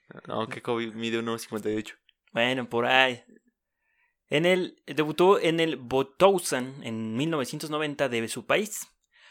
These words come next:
Speaker 2: Jugó dos años en el Tecos del noventa y seis al noventa y ocho y finalizó su carrera en dos mil uno en la M L S en el New England Revolution.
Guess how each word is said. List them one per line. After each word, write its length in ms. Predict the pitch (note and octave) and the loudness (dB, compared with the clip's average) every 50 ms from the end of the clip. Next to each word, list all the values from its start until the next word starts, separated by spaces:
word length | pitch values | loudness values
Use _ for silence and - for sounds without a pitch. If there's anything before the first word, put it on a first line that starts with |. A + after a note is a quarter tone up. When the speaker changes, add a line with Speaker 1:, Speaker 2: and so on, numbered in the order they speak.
| - _ _ | -20 _ _
Speaker 2:
Jugó 240 | - D#3+ E3 F#3+ G3+ | 0 6 6 8 8
dos 180 | A3+ G#3+ A3 | 8 6 4
años 220 | A3 A3 A3 G#3 - | 2 0 0 0 2
en 100 | G#3 A3+ | 2 2
el 180 | A3 - - | 0 0 2
Tecos 360 | - F#3+ F#3+ - - F3 E3+ | 2 2 2 2 0 -2 0
del 180 | D3+ C3 C3 C3 | 0 0 0 0
noventa 320 | C3 B2+ A#2+ A#2 A#2 A2+ | 0 0 -2 -2 -2 -2
y 80 | A#2 A#2 | -4 -2
seis 240 | A2 D#3+ E3 D#3+ - | -4 -4 -4 -4 -6
al 100 | E3+ E3+ | -6 -4
noventa 280 | F3+ F#3 F#3 F#3 - | -4 -4 -4 -4 -2
y 80 | D#3 C#3+ | -4 -4
ocho 240 | C#3+ - - E3+ - | -4 -6 -8 -8 -6
y 140 | E3 E3 E3 | -6 -8 -8
finalizó 440 | - F3+ E3+ E3 D#3+ D#3 D3 - E3 | -6 -6 -6 -4 -4 -4 -4 -6 -6
su 120 | D#3+ F3+ - | -6 -4 -2
carrera 280 | - D3 C#3+ D3 D3+ | -2 0 2 2 0
en 80 | D3+ D3 | 0 -2
dos 120 | C#3 C3 | -4 -4
mil 180 | C#3 D3 D3+ D3+ | -4 -4 -4 -4
uno 260 | D3 D3 D3+ D#3+ - | -4 -4 -4 -6 -6
en 160 | - D3 C3 B2+ | -6 -4 -2 0
la 80 | B2 B2 | 0 0
M 160 | B2 B2+ B2+ | 0 -2 -2
L 100 | C3 C3+ | 0 0
S 220 | C#3+ C#3 - F3 - - C3+ | -2 -2 -2 -4 -4 -2 -2
en 100 | A#2+ A#2+ | -2 -2
el 160 | A#2 A#2+ - - | -2 -4 -6 -6
New 300 | C#3 D3+ E3 E3 D#3+ - - | -6 -4 -4 -4 -6 -6 -6
England 500 | D#3+ D#3 D#3 D3 C#3+ C#3+ C#3+ C#3 C3 A#2+ | -6 -6 -4 -2 -2 -2 -2 -4 -4 -2
Revolution. 640 | D3 D#3+ D3 C#3+ C3 B2 B2 A#2+ - - - - | -2 0 0 -2 -2 -4 -4 -4 -6 -8 -10 -12